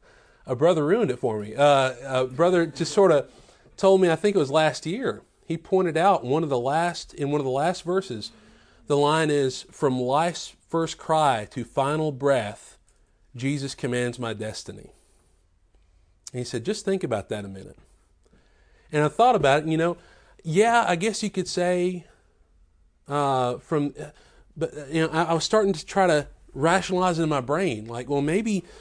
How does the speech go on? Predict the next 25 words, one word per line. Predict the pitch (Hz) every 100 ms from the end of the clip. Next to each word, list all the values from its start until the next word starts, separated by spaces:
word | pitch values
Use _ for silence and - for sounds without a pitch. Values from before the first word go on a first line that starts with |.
| -
maybe | - 208 240
you | 214 165 190
could | - 156
just | 156 -
say | 180 175
that | 151
this | 160 -
is | 170
from | - 156
the | 127
start | - 165 165
of |
my | 147
life | 147 156 -
in | 123
Christ | - 160 151 135 -
to |
my | 123
final | 107 - 117 107
breath. | 101 98 - - - - - - - - - _ _ -
Well, | 175 190
even | 208 185 160
then, | 254 269 110 - _ _ _ -
we | 151 165
know | 127 107 104